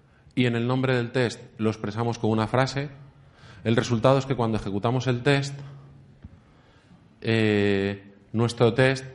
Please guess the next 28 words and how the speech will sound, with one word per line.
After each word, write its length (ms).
nuestra 260
batería 380
de 60
test 360
se 160
van 140
a 100
poder 260
leer 360
como 200
si 120
fuesen 580
frases. 480
Entonces, 260
¿qué 120
es 40
lo 140
que 60
busco? 340
Pues 180
busco 380
que 80
los 180
test 160
me 100
cuenten 280
una 140
historia. 420